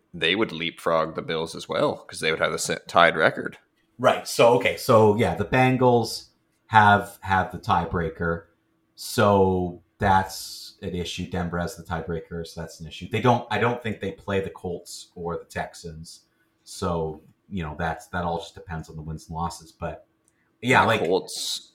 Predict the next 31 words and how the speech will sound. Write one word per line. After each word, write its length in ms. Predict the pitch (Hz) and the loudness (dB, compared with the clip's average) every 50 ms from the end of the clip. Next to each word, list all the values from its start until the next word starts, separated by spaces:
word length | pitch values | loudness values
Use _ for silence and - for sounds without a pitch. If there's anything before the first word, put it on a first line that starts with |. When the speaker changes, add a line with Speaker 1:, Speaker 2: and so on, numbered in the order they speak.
| _ - | _ -6
Speaker 1:
the 120 | - 92 | -6 -6
Colts 400 | - - 92 82 90 87 - - | -4 -2 0 0 0 0 0 -4
and 100 | 92 90 | -2 -2
the 60 | 82 | -2
Browns 480 | - - 78 80 82 85 85 82 - - | -2 -2 0 0 2 0 0 -2 -4 -8
both 340 | - - 85 80 82 - - | -8 -6 -4 -4 -4 -2 -2
have 140 | - - - | -2 -2 -2
winnable 440 | - 82 80 80 76 80 - - - | -4 -6 -4 -4 -4 -4 -4 -4 -4
matchups 500 | - - - - - - - - - - | -4 -4 -4 -4 -4 -4 -4 -4 -8 -10
this 200 | - - - - | -10 -10 -10 -10
week. 360 | - - - - - - - _ _ _ _ _ _ _ _ _ _ | -10 -10 -10 -12 -16 -20 -20 _ _ _ _ _ _ _ _ _ _
Speaker 2:
Yeah, 280 | - 113 120 143 143 - - | -6 2 4 4 4 6 4
and, 320 | 131 123 120 120 107 - _ | 2 2 2 0 -2 -2 _
I 120 | 120 120 | 4 4
mean, 320 | 120 120 120 113 110 101 - | 6 6 4 4 2 -2 -6
with 200 | 123 110 - - | -8 -8 -6 -4
the 100 | 117 101 | -4 -2
way 200 | 98 113 120 120 | 0 2 0 0
Houston 600 | 107 - - 113 117 123 120 - - 143 135 131 | 0 -4 -6 -4 -4 -4 -4 -6 -8 -8 -8 -8
plays, 540 | - - 147 147 151 160 165 160 - - - | -8 -8 -6 -6 -4 -6 -6 -8 -10 -10 -10
you 80 | 120 - | -10 -8
can't 260 | - 120 117 110 - | -6 -6 -6 -6 -6
count 260 | - 110 98 95 - - | -4 -4 -4 -4 -4 -4
them 180 | 104 95 92 | -4 -2 -2
out 160 | 87 82 80 | -2 -4 -4
either. 320 | 85 87 82 - - - _ _ _ | -6 -8 -8 -10 -12 -16 _ _ _
Like, 140 | 104 101 - | -4 0 4
that 160 | 123 117 120 110 | 8 8 10 10
offense 540 | 107 110 113 110 - - 101 90 - - | 10 8 8 6 4 0 -2 -2 -4 -6
is 100 | 90 87 | -12 -12
dynamic. 500 | - - 80 78 78 80 85 82 82 - | -10 -10 -10 -8 -8 -10 -10 -10 -12 -16